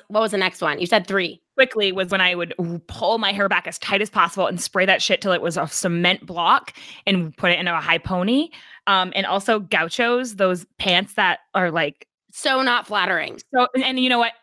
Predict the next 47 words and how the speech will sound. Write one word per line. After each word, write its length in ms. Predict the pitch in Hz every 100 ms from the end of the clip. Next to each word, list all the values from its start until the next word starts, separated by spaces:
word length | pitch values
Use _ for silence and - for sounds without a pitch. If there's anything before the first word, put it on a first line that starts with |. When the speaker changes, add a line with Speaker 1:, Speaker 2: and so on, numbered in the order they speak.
| -
Speaker 2:
I 300 | 220 233 262
thought 180 | 262
I 120 | 247 220
was 120 | 202
so 260 | - 220 220
cool 380 | - 240 226 220
in 80 |
college 440 | 220 208 196 196 196
wearing 360 | 185 185 190
them 160 | 208 196
every 300 | 180 165 208
day. 340 | 190 180 196 214 - - -
And 80 | 202
my 120 | 190
boyfriend 480 | 185 190 190 220 214
one 100 | 202
day 140 | 202
was 100 | 196
like, 240 | 190 180 -
"Those 180 | 196
are 60 | 294
the 100 | 370 -
ugliest 360 | 196 202 214 -
pants 220 | 196 175
ever 140 | 180 190
and 80 |
they 80 | 185
make 220 | 180 175
you 80 | 226
look 100 | 208 -
terrible." 560 | - 160 143 87 - -
And 120 | 214
I 140 | 190 202
was 180 | 190 180 _ _ _ -
hashtag 500 | 208 190 - 185 165
mortified. 920 | 160 160 165 160 156 - 139 87 127
And 80 | 190
I 200 | 175 156 139 _ _
threw 160 | 285 359
'em 100 | 359
all 120 | 302
out 100 | 262
and 40 | 208
never 180 | 190 180
wore 160 | 165
'em 80 | 165
again. 300 | 156 110 -